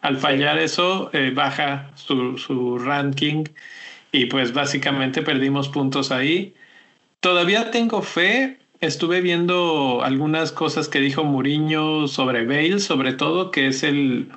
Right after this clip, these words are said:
Speaker 1: parece que es, eh, la pieza clave en este resurgimiento, y dice que sí puede jugar dos partidos seguidos, ¿por qué no?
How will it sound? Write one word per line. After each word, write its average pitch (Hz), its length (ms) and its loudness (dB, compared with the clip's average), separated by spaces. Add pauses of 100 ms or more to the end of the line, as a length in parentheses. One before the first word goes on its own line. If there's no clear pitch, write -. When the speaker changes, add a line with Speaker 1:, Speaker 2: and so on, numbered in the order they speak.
(140)
Speaker 1:
parece 143 400 2
que 151 220 2
es, 143 160 -2
eh, 151 220 2
la 131 200 0
pieza 147 320 -2
clave 147 400 2
en 131 240 -2
este 139 460 0
resurgimiento, 147 1200 0 (600)
y 143 120 4
dice 151 300 2
que 165 120 0
sí 147 120 0
puede 147 240 0
jugar 135 320 0
dos 143 160 0
partidos 147 420 -2
seguidos, 135 440 0
¿por - 180 -6
qué 131 140 0
no? 185 400 -2